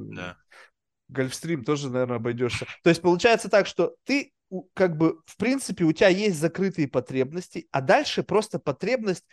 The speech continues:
Speaker 2: вот в этом взращивании, такой ку-, культивации кадров.
Speaker 1: Да,
Speaker 2: И
Speaker 1: все
Speaker 2: ты
Speaker 1: верно.
Speaker 2: создал для себя идеальный мирок, в котором как бы этот процесс может длиться перманентно долго. То есть,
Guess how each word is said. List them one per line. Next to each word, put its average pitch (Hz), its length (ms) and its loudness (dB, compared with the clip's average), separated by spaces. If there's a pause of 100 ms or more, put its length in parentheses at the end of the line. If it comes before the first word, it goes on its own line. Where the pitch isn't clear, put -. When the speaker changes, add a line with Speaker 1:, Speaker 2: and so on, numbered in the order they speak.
(140)
Speaker 2:
вот 147 180 -2
в 175 60 4
этом 202 260 2
взращивании, 120 800 0
такой 120 260 -6
ку-, 143 240 -4
культивации 170 760 2
кадров. 127 460 2 (420)
Speaker 1:
Да, 220 140 2
Speaker 2:
И - 40 2
Speaker 1:
все - 160 -2
Speaker 2:
ты - 0 -
Speaker 1:
верно. 320 140 2
Speaker 2:
создал 226 360 8
для 165 160 -2
себя 175 340 2
идеальный 170 460 4
мирок, 143 480 -2
в - 60 -20
котором 170 420 2
как 151 200 -2
бы 156 120 2
этот 247 240 -2
процесс 180 420 -2
может 185 280 -4
длиться 160 360 -6
перманентно 147 640 -2
долго. 135 360 -2
То 107 100 -6
есть, - 160 -10